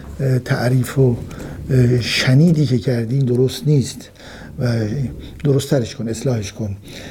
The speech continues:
من وقتی می‌گم: «چون پیر شدی حافظ از میکده بیرون رو»، برو بیرون. پیر وقتی می‌شی که بشی شراب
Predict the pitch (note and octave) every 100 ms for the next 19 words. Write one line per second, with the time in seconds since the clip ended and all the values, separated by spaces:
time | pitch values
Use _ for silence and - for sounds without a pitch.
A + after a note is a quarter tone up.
0 | - C#3+ C#3 C3+ C3 C3+ C3 C3 B2+ A#2
1 | - - - - C#3+ C3 A#2+ - - C3+
2 | B2+ A#2+ - - C3 B2 B2+ G2 A#2+ B2+
3 | A#2+ - B2+ G#2+ - B2 A#2 A#2+ B2 A#2
4 | - B2+ A2 A#2+ A2+ - B2+ A#2 A#2 B2
5 | A#2+ G#2 A#2+ D#3+ F3+ F3+ - - - -
6 | B2+ D#3 F3 C#3+ A#2+ B2 A#2+ F3 C#3+ -
7 | - - D3 A2+ D3 - - D3 D3 -
8 | C3+ C#3+ A2 D3 - B2+ - - A#2 D3
9 | E3